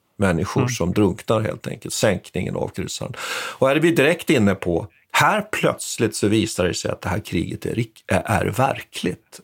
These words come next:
Speaker 1: Och det kommer ju att besannas
Speaker 2: Ja.
Speaker 1: bara några dagar senare sen också, när alltså de argentinska luftanfallen börjar mot, eh,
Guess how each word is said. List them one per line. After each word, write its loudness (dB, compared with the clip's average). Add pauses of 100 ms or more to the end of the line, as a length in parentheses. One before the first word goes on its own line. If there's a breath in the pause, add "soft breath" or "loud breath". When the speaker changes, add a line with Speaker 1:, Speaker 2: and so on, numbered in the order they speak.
Speaker 1:
Och 4
det 4
kommer 2
ju 2
att -4
besannas 4
Speaker 2:
Ja. 2
Speaker 1:
bara 4
några 4
dagar 4
senare 2
sen 0
också, -2 (420 loud breath)
när 4
alltså 0
de 4
argentinska 2
luftanfallen 0
börjar 2
mot, 0
eh, -4